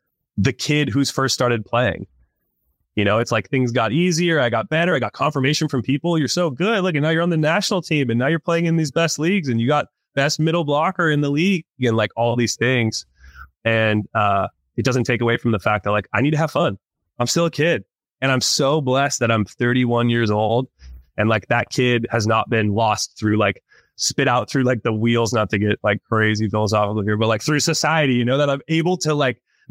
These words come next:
maintain that kid and realize that, like, I don't have to be ashamed of that, that I don't have to, like, buy into this, like,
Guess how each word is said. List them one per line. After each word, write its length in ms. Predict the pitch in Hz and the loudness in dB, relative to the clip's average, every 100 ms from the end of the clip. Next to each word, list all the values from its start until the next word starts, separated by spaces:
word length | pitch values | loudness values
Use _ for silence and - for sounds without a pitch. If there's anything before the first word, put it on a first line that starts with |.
| 135 - | -4 -2
maintain 580 | 160 170 180 156 170 165 | 0 0 0 0 0 2
that 220 | 156 - | 0 -2
kid 380 | 143 143 170 175 - _ | -4 0 0 -2 -12 _
and 200 | 131 120 | -2 0
realize 500 | 117 123 143 151 160 | 0 2 2 0 0
that, 100 | 135 | -2
like, 100 | 117 110 | -2 -2
I 60 | |
don't 100 | 131 | -2
have 120 | 143 131 | -4 -2
to 60 | |
be 100 | 127 | -2
ashamed 540 | 120 - 107 117 123 135 | 0 0 0 0 0 0
of 120 | 131 | -2
that, 300 | 135 151 - _ - | 0 -2 -4 _ -4
that 120 | 113 | -2
I 60 | 120 | 0
don't 160 | 123 | 0
have 220 | 120 117 - | -2 -2 -2
to, 100 | 135 | -2
like, 240 | 127 107 | -2 -2
buy 260 | 107 107 113 | -2 0 2
into 320 | 120 123 120 | 0 0 0
this, 220 | 117 - | -2 0
like, 160 | 107 | -2